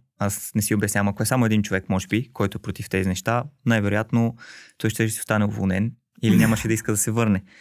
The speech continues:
Speaker 1: А, как през години, според вас, как сте успели да се, да се запазите след всички тези неща, това ядро, журналисти, които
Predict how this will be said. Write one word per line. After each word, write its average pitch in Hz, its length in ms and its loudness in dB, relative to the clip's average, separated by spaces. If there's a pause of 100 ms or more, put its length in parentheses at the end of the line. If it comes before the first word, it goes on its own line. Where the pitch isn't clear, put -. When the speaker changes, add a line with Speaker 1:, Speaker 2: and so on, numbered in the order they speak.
(400)
Speaker 1:
А, 123 280 -4 (200)
как 131 560 -2
през 139 180 0
години, 151 240 2
според 120 320 -2
вас, - 540 -2 (680)
как 117 140 2
сте - 80 -2
успели 151 340 0
да 151 120 0
се, 127 440 0
да 113 60 -2
се 113 140 -2
запазите 107 840 0 (360)
след 123 100 0
всички - 280 -2
тези 110 220 2
неща, 104 440 0 (180)
това 107 260 0
ядро, 101 440 0 (140)
журналисти, 104 540 0
които 120 480 -2